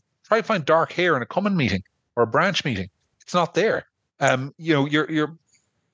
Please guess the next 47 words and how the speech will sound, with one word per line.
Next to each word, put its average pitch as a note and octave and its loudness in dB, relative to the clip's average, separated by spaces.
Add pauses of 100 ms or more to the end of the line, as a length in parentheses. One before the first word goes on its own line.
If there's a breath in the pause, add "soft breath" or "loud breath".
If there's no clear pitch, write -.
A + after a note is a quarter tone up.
(560)
I F3+ 2
remember, F3 0
uh, A#2+ 2
in C3 -6
two C#3+ 0
thousand B2+ 4
and A2 -8
two C#3+ -2
election, A2 -2
I G#2 -4
remember B2+ 2
canvassing B2 0
in G#2 -2
Cavan A2 2
Monaghan G#2+ 0
for G#2 -2
Rory G#2+ 2
O'Hanlon, G2+ 0 (580 loud breath)
um, G#2 2 (720)
who A2+ 2
was G#2 0
a A2 2
very A2+ 4
senior G#2+ 0
politician G2 -2
at F#2+ -2
that F#2+ 2
stage. F#2 -2
He F#2+ -6
was, - -8 (280)
became G#2 2
Ceann F#2+ 0
Comhairle, G#2 0
I F2+ 2
think, F#2 -4
after F#2 2
that F2 0
election. F2+ 0 (640 loud breath)
Um, A2 2 (300)
and, B2 -2
like, A#2 0
there B2 0
were A#2 2
armadas A#2 0
of - -6
people G2+ 0
out - 2